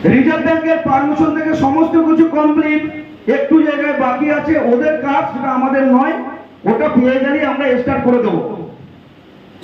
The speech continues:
Flipkart, Amazon-এ যা যা প্রোডাক্ট আছে এবং এফএমসিজি গুডস থেকে শুরু করে, ইলেকট্রনিক্স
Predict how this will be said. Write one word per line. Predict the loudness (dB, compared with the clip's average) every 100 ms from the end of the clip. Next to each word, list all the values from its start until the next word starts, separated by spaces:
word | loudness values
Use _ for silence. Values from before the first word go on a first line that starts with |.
| -18 -18 -2 2
Flipkart, | 6 4 2 0 -2 -4 -4
Amazon-এ | -2 0 0 2 0 2
যা | 0 0
যা | -2 -2
প্রোডাক্ট | -2 -2 -4 -2
আছে | -2 -2 -6 -10 -14 -20 -20 -20 -20 -20 -20 -20 -20 -20 -20 -20 -20 -20 -18 -10 -2
এবং | 0 2 0 0
এফএমসিজি | 0 0 0 0 -2 2
গুডস | 2 2 0
থেকে | -2 0 0
শুরু | 2 0 0
করে, | -2 -2 -2
ইলেকট্রনিক্স | -2 -4 -6 -6